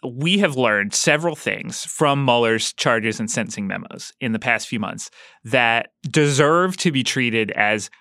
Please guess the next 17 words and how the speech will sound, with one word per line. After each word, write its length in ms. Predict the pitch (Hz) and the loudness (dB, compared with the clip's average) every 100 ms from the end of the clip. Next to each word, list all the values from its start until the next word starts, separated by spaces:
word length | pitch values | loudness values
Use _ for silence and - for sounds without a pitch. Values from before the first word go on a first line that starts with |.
| _ | _
massive 560 | 101 110 123 - 139 117 | -2 2 2 2 -2 -2
scandals, 680 | - - 117 104 - - - | -4 0 -2 -2 -8 -8 -2
things 340 | 180 202 190 | 0 2 2
that 120 | 160 | 0
happened 600 | - 147 147 151 131 117 135 117 | 0 -2 -2 -2 -4 -4 -6 -2
during 340 | 131 147 147 | 2 2 0
the 80 | 127 | -2
twenty 260 | - 117 | -2 -2
sixteen 460 | 110 107 - 120 101 | -2 -4 -4 -6 -8
campaign 480 | - 104 - - - - _ | -8 -10 -12 -14 -16 -20 _
that 140 | 104 104 | -4 -2
were 100 | 107 | -2
not 320 | 113 120 127 | 0 2 2
about 260 | 135 120 117 | 2 2 0
the 80 | - | -4
cover-up, 640 | 117 101 101 101 - 147 | -2 -2 -4 -4 -8 -12
but 380 | 127 110 101 | -2 0 0